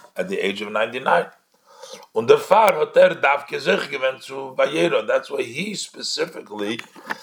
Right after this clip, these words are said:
merited this appearance of Hashem. So this pshat, the answer is that way, uh,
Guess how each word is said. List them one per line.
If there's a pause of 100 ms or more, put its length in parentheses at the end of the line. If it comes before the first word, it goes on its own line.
(200)
merited (480)
this
appearance
of
Hashem. (2500)
So
this
pshat,
the
answer
is
that
way, (1120)
uh,